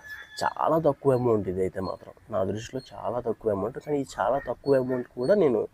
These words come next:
జాగ్రత్త చేసుకుంటున్నాము. అంటే ఖర్చుకి ఉపయోగ-, అవసరమైన ఖర్చులకు ఉపయోగించుకుంటున్నాము. So ఇది, ఇది రాకపోతే మేము చాలా ఇబ్బంది పడతాం కూడా. అంటే ఈ అమౌంట్ అనేది మాకు చాలా ఇంపార్టెంట్. అందుకే చెప్తున్నాను. ఇంతేసి వచ్చేస్తుంది, అంతేసి వచ్చేస్తుందని అనుకోవద్దు.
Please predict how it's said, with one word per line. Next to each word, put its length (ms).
జాగ్రత్త 320
చేసుకుంటున్నాము. 920
అంటే 240
ఖర్చుకి 480
ఉపయోగ-, 360
అవసరమైన 640
ఖర్చులకు 460
ఉపయోగించుకుంటున్నాము. 1040
So 80
ఇది, 580
ఇది 240
రాకపోతే 560
మేము 300
చాలా 220
ఇబ్బంది 400
పడతాం 360
కూడా. 180
అంటే 120
ఈ 120
అమౌంట్ 340
అనేది 240
మాకు 320
చాలా 140
ఇంపార్టెంట్. 720
అందుకే 380
చెప్తున్నాను. 600
ఇంతేసి 340
వచ్చేస్తుంది, 420
అంతేసి 280
వచ్చేస్తుందని 840
అనుకోవద్దు. 840